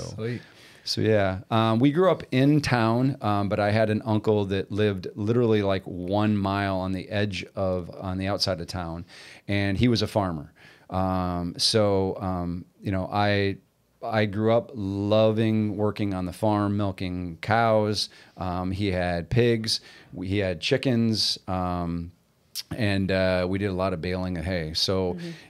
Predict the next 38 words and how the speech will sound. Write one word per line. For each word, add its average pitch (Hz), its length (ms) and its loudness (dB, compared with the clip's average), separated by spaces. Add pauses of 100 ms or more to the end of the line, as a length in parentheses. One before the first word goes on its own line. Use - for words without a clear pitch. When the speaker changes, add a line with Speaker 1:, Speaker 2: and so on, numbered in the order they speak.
(200)
Speaker 2:
it 110 140 2
was 113 180 0
a 104 60 0
lot 95 560 0
of 90 520 -4
manual 87 720 -4
labor. 87 400 -4
Speaker 1:
Right. 113 360 -2
Speaker 2:
Um, 80 580 -10 (300)
and, 87 400 -10
uh, 85 340 -8
and 98 100 -6
that's, - 440 -2
that's, - 360 -6 (120)
yeah, 101 220 0 (100)
where 101 140 0
I 101 80 0
grew 107 240 -4
up. - 100 -12 (240)
Speaker 1:
It's 147 120 2
kinda 190 320 0
crazy. 117 640 -2 (320)
It - 140 -18
seems 151 340 -8
like 113 400 2 (1300)
clearly 117 360 -2
I 113 60 0
don't 110 160 -4
think 113 240 -6
we're 95 100 -6
that 98 260 -4
old, 107 400 -4 (160)
but 110 140 -6
it's 90 80 -6
Speaker 2:
Mm-hmm. 113 60 -4
Speaker 1:
almost 113 340 -4
an 92 80 -8
idyllic 104 540 -4